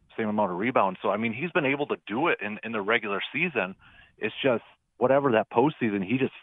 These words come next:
flamed out. It does. It's a big boost that they got George Hill. I mean, uh, that was,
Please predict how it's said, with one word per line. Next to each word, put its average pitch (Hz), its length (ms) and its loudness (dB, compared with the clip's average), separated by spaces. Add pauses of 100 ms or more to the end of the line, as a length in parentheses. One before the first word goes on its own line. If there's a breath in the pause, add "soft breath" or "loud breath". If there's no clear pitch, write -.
(120)
flamed 113 300 2
out. 113 240 6
It 113 100 0
does. 131 300 4
It's 123 140 -6
a 123 40 -2
big 131 280 -2
boost 123 180 -2
that 107 120 -4
they 101 100 2
got 95 200 4
George 92 320 -2
Hill. 92 280 2
I 92 100 -2
mean, 90 300 -6 (520 loud breath)
uh, 104 280 8 (120)
that 117 180 10
was, 107 160 10